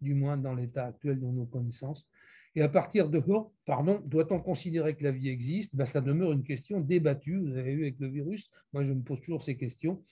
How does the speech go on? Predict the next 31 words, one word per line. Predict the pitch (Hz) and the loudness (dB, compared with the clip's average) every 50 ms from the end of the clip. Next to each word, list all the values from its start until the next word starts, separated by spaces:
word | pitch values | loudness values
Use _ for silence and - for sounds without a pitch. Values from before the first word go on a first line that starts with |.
| - - _ _ - | -20 -20 _ _ -6
et | 131 | -6
sans | 120 - 180 175 | -2 0 0 2
réponse | 147 156 147 143 156 180 170 135 | 4 2 2 0 0 -2 -2 0
bien | 135 151 147 | 2 2 2
définie | 139 143 135 - - 139 143 156 156 | 2 2 0 0 0 0 2 2 2
actuellement. | 143 135 - - 127 120 117 113 147 - - - _ _ _ _ _ - - - _ _ _ _ _ _ _ _ _ _ _ _ _ _ _ _ _ - | 0 -2 -4 -4 -6 -6 -4 -6 -6 -8 -10 -14 _ _ _ _ _ -20 -20 -20 _ _ _ _ _ _ _ _ _ _ _ _ _ _ _ _ _ 2
Le | 160 165 | 4 4
vivant | 165 190 190 180 208 196 | 6 6 4 6 6 4
est | 160 147 | 4 4
caractérisé | 143 190 165 170 170 - - 175 160 156 160 156 170 160 | 2 2 2 2 0 0 -2 -4 -4 -4 -2 -2 -2 -2
par | 160 165 147 | 0 0 -2
le | 143 147 | 0 0
maintien | 156 160 151 160 180 175 | -2 -2 -2 -4 -4 -4
d'un | 151 139 135 | -2 -2 0
équilibre | 147 170 165 - 175 175 175 156 139 | 0 -2 -2 -2 -2 -2 -2 -2 -2
de | 139 147 | -2 -4
fonctionnement, | - - 143 143 143 - 151 143 151 151 147 | -4 -4 -6 -6 -4 -4 -4 -2 -2 -2 -2
l'homéostasie, | 135 131 131 131 131 135 123 - - - 120 113 123 165 160 | -2 -4 -4 -4 -4 -4 -6 -8 -10 -10 -8 -6 -4 -4 -2
le | 135 127 | -4 -4
temps | 123 - 202 226 | -2 0 0 2
d'une | 214 202 220 190 180 | 2 2 2 2 2
vie, | 160 156 156 175 214 220 - _ _ _ _ _ _ _ _ _ _ - | 2 0 -2 -4 -6 -8 -12 _ _ _ _ _ _ _ _ _ _ 0
au | 165 165 | 0 0
prix | 165 - - 214 | 0 0 -2 -2
d'une | 180 156 156 151 165 | -2 0 0 0 0
adaptabilité | 170 165 175 165 170 - - - 156 135 143 143 139 139 139 139 - 139 123 | 2 2 2 2 0 -2 -6 -6 -2 -2 0 0 0 0 -2 -4 -4 -6 -6
surprenante | - - - 120 - - - 165 160 165 175 202 196 - | -4 -4 -6 -6 -6 -4 -4 -2 -2 -2 -2 -4 -6 -6
au | 160 127 | -8 -8
fil | - - 190 185 170 | -8 -6 -6 -4 -4
des | 165 151 | -4 -4
générations. | 135 160 156 165 151 147 139 139 - _ _ | -4 -4 -4 -4 -4 -6 -8 -10 -12 _ _